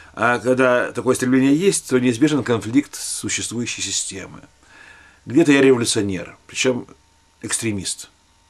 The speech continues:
Я экстремист, так. М, вот.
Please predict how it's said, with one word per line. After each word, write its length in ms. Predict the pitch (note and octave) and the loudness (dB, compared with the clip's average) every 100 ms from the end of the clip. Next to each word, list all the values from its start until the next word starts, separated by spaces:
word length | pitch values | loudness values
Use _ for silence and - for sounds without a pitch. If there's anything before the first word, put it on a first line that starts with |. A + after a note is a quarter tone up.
| _ | _
Я 160 | - F3+ | -4 -4
экстремист, 500 | - C3+ A2+ - - | -2 -4 -4 -6 -10
так. 200 | A2+ - _ _ - - - - - _ | -12 -12 _ _ -20 -20 -20 -20 -20 _
М, 200 | F#2 A2 | -14 -10
вот. 600 | G2+ A#2 A2 A#2 A2 - | -10 -8 0 2 0 -2